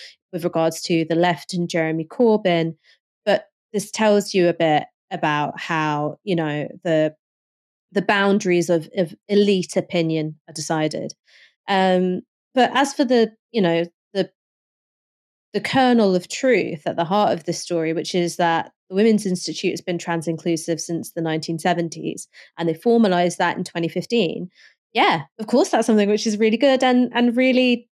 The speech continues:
lovely. Um, and I liked the phrasing of the statement, which is that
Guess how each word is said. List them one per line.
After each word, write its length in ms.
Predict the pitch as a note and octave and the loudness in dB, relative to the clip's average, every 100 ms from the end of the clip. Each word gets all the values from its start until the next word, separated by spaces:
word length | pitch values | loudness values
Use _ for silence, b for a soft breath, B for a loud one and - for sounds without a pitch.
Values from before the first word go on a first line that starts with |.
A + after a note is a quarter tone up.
| _ | _
lovely. 800 | G3+ A3+ D#4 G3 D#3 - D#3+ F3 _ _ | 0 0 2 2 0 0 -6 -8 _ _
Um, 460 | G#3+ G#3 G#3 G#3+ - | 2 2 2 0 0
and 100 | C4+ | 2
I 40 | C#4+ | 4
liked 360 | D#4 E4+ - | 4 2 -2
the 80 | D#4+ | -6
phrasing 720 | - C4+ C#4 C#4 A#3 F#3+ F3+ | -2 0 2 4 2 0 0
of 160 | F3+ F3 | -6 -8
the 60 | F#3+ | -8
statement, 580 | - G3+ - F#3 F3+ - | -4 -2 -2 -6 -8 -6
which 180 | F3+ | -4
is 240 | G#3 F#3 F3+ B B B - | -2 -2 -4 B B B -4
that 300 | F#3 F3 | 0 0